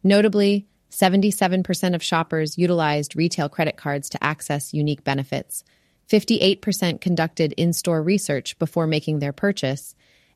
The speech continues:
and sixty-five percent deemed the in-store experience an essential aspect of their retail shopping.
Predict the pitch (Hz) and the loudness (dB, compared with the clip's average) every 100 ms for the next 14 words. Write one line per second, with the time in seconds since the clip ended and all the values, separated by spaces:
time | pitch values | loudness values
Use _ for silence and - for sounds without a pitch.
0 | - 190 185 - 220 - 226 202 214 214 | 0 2 4 2 -2 0 -2 0 0 0
1 | 202 - 143 139 - 175 170 - 165 180 | -2 -4 -2 -4 -2 0 0 0 -2 2
2 | 190 - 160 147 - 165 151 151 151 - | 0 0 -2 -2 -4 -4 -2 -2 -4 -4
3 | 170 156 - 175 175 196 - 151 - 143 | -4 -2 0 0 2 0 0 -4 -4 -6
4 | 139 139 139 139 139 143 - 135 - 143 | -4 -6 -2 -2 -2 -4 -4 -4 -4 -6
5 | - 69 147 | -6 -8 -10